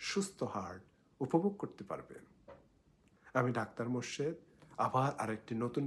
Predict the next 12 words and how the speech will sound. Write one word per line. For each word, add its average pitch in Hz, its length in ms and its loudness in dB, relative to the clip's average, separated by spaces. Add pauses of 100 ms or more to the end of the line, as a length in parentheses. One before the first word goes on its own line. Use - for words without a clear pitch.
ভিডিও 127 320 0
নিয়ে 113 200 0 (500)
আপনাদের 110 320 -4 (100)
সম্মুখে 104 460 -2 (460)
হাজির 110 300 -2
হব 120 100 -4 (140)
ইনশাআল্লাহ। 135 500 -2 (400)
সে - 180 2
পর্যন্ত - 380 -6 (600)
আল্লাহ 110 260 0
আপনাদের 95 360 -4 (480)
ভালো 113 160 0